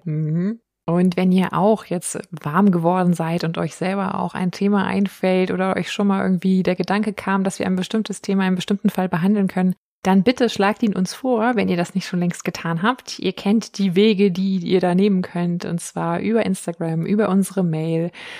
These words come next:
Wir freuen uns wirklich sehr. Ihr findet alle Adressen, die ihr dazu braucht, bei uns in den Shownotes, in der Folgenbeschreibung.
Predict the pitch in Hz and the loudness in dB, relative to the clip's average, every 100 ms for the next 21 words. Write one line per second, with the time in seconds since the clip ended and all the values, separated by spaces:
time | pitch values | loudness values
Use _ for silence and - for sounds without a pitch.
0 | - 208 202 214 226 202 196 196 - 175 | -4 -4 0 2 2 0 -2 -6 -6 -4
1 | 208 202 196 196 190 202 214 185 185 - | 0 0 2 0 0 -2 -4 -4 -6 -8
2 | 185 - 196 190 180 175 180 175 170 - | -8 -2 0 2 0 -4 -6 -10 -12 -8
3 | 175 180 165 - 170 - 165 160 156 - | -4 -4 -4 -6 -6 -6 -6 -4 -6 -6
4 | 156 185 240 160 151 160 - 180 214 254 | -4 -2 -2 -4 -6 -8 -6 0 0 0
5 | - 233 240 269 | 0 0 2 0